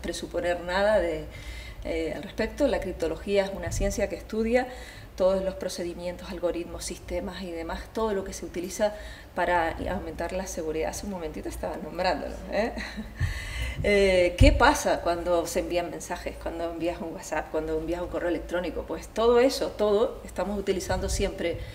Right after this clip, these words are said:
eh, criptología, pues cada vez que utilizas el teléfono móvil, cada vez que te identificas en tu D N I,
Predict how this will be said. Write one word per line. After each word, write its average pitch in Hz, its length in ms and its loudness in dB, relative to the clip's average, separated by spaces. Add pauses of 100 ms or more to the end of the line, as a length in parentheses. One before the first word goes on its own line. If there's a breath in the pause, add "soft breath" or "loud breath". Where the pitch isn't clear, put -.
(300 loud breath)
eh, 175 480 4
criptología, 277 840 6
pues 277 120 -2
cada - 120 -4
vez - 100 -6
que - 140 -6
utilizas 160 420 -6
el 180 120 -6
teléfono 156 500 -4
móvil, 175 360 2
cada 165 220 0
vez - 100 -2
que - 140 -8
te - 140 -2
identificas 180 960 2
en 170 220 -2
tu 160 180 -2
D 156 100 2
N 156 220 -2
I, 202 400 0